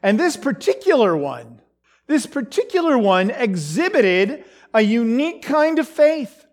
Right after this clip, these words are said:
a unique kind of walk with God. And in his case, for reasons only known to God, he doesn't die.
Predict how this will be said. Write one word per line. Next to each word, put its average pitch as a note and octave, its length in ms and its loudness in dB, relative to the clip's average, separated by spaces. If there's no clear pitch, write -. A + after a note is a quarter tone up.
a G#3+ 100 4
unique A3+ 540 0
kind C#4+ 300 0
of A#3+ 120 0
walk C4+ 320 4
with C#4+ 240 -8
God. C4+ 500 0
And G3 440 2
in G#3 160 4
his B3+ 320 0
case, D4 600 0
for G#3+ 160 4
reasons C#4 680 0
only E4 480 2
known D4 340 4
to C#4+ 120 -2
God, F3 640 2
he B3 140 2
doesn't G#3+ 340 2
die. C3+ 380 -8